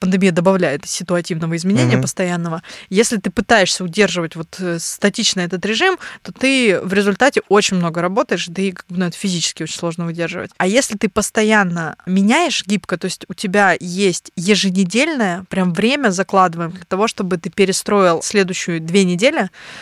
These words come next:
Speaker 1: а, или неделю, ты полностью перестроил их так, как тебе необходимо вот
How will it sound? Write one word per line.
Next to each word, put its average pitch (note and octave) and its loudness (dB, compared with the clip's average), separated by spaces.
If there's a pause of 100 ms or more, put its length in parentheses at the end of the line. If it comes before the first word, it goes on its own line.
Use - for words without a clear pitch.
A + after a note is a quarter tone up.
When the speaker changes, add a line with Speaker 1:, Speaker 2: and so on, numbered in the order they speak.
(140)
Speaker 1:
а, F#3 0
или F3+ 4
неделю, F#3+ 2 (280)
ты E3 -8
полностью G#3 2
перестроил A#3 2
их F3 -6
так, A#3 2
как - -2
тебе G3 0
необходимо G3 0
вот F3+ 2